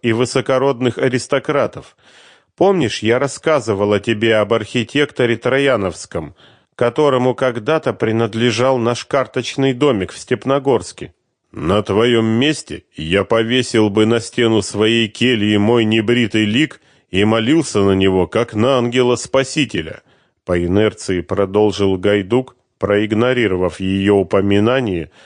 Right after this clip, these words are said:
о столь же беспутном степногорском архитекторе. «Как только представится возможность, я повешу тебя на стене своей кельи целиком,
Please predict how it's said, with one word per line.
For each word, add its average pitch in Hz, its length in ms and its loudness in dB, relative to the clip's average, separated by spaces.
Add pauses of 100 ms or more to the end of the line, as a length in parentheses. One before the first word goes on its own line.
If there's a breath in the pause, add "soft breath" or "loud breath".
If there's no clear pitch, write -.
(140 soft breath)
о 101 140 0
столь 113 300 0
же 101 120 -2
беспутном 110 640 -2
степногорском 101 840 -2
архитекторе. - 840 -4 (880)
«Как 117 280 -4
только 101 420 -2
представится 107 880 -4
возможность, 113 800 -2
я 85 320 -4
повешу 147 520 -2
тебя 95 320 -2
на 90 140 -2
стене 110 460 0
своей 110 380 -2
кельи 110 440 -2
целиком, 131 760 -2